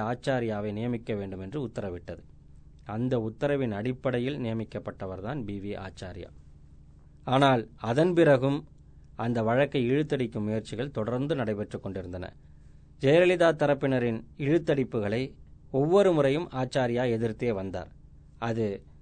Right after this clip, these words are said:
சிறப்பு நீதிமன்றத்தில் சில மனுக்கள் தாக்கல் செய்யப்பட்டு எதிர்ப்பு தெரிவிக்கப்படும், அல்லது கர்நாடக உயர்நீதிமன்றத்திலும்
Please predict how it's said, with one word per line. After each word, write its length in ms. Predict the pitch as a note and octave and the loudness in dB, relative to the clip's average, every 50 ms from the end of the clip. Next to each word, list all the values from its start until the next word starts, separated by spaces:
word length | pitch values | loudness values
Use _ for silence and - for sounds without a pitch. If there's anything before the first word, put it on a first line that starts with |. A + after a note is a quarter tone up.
| - - | -20 -12
சிறப்பு 360 | - - B2+ C3+ C#3+ C#3 D#3+ D3 | -4 0 2 2 2 2 0 0
நீதிமன்றத்தில் 680 | C#3+ C#3+ C#3 C3+ C3 C3 B2 B2+ B2+ B2 - B2 A2 - | 0 2 2 0 0 0 0 -2 -4 -4 -4 -6 -6 -4
சில 120 | B2 A#2+ | -4 -2
மனுக்கள் 440 | A#2 A#2 A#2+ B2+ A#2+ - C3 A#2+ A2+ | -2 -2 -2 -4 -4 -4 -4 -4 -2
தாக்கல் 360 | A#2+ A#2 A#2 - B2 A#2 G#2+ | -4 -4 -4 -2 -4 -6 -4
செய்யப்பட்டு 440 | - A#2+ A#2 G#2+ G#2+ A#2+ A2 A2 - C3+ | -4 -4 -4 -4 -4 -6 -6 -4 -2 -2
எதிர்ப்பு 300 | B2 A#2 A#2+ A#2 G#2+ - | -2 -2 -2 -4 -6 -6
தெரிவிக்கப்படும், 720 | A2 C3 A2 A2 G#2+ G#2 - G#2+ G#2 - A2 A2 A#2+ C3+ D3+ - - - - - - - - - | -6 -4 -4 -2 -4 -4 -4 -6 -4 -4 -4 -4 -4 -4 -6 -10 -18 -20 -20 -20 -20 -20 -12 -6
அல்லது 420 | - A#2+ B2+ C3+ C3+ C3 B2+ C3+ C#3 C#3 - - - - - - - - - - - - | -2 0 2 4 4 4 4 2 0 0 -4 -8 -12 -16 -16 -16 -18 -18 -20 -20 -14 -6
கர்நாடக 540 | - B2+ B2+ C#3 E3 F3 F3+ F3+ F3 E3 E3 D#3 | -2 -2 0 2 4 6 6 6 6 6 4 4
உயர்நீதிமன்றத்திலும் 1040 | D3 C#3+ C#3 D3 D3 D3 C#3+ C3+ C3 B2 A#2+ A#2+ A#2 A2+ - A#2 A#2 A#2+ A#2+ | 4 4 4 2 2 0 2 0 0 0 0 -2 -4 -4 -4 -4 -2 -2 -2